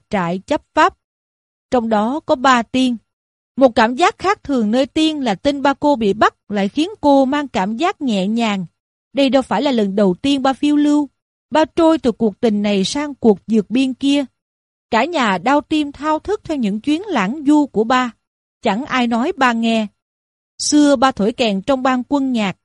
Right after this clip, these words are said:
Sau giải phóng ba cũng gắn gỏi đi làm chỗ này một chút, chỗ kia một chút, chẳng chỗ nào bền.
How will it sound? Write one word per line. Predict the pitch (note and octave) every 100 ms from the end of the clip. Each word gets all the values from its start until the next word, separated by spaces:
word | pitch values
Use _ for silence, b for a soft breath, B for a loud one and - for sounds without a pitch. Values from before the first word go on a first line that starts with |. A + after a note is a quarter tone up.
| _ _ _
Sau | - E4
giải | C4+ G#3
phóng | A#3 C4+ D#4 G4+
ba | C4
cũng | A3+ G#3+
gắn | A#3 C#4 G4+
gỏi | B3+ F3 C4
đi | C#4+
làm | B3+ G#3 F#3
chỗ | G3+
này | C4 B3+
một | G3 F3+ -
chút, | G#4 - _
chỗ | A#3+ G#3
kia | - D#4
một | C4+ G3 F#3+
chút, | - G#4+ _ _ _ -
chẳng | A3+ G3+ E4+
chỗ | - G3
nào | C#4 D4+ F#3
bền. | F#3+ G3+ F#3